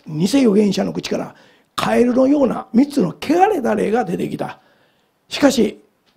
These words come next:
あ、ごめん、これらは印を行う悪霊どもの霊である。神に従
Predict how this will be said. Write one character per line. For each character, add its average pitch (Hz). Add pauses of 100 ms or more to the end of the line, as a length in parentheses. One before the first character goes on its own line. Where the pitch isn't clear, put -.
(160)
あ、 220
ご 185
め 180
ん、 226
こ -
れ 277
ら 254
は -
印 294
を 262
行 247
う 233
悪 254
霊 330
ど 262
も 233
の 233
霊 127
で 190
あ -
る。 - (220)
神 247
に 170
従 214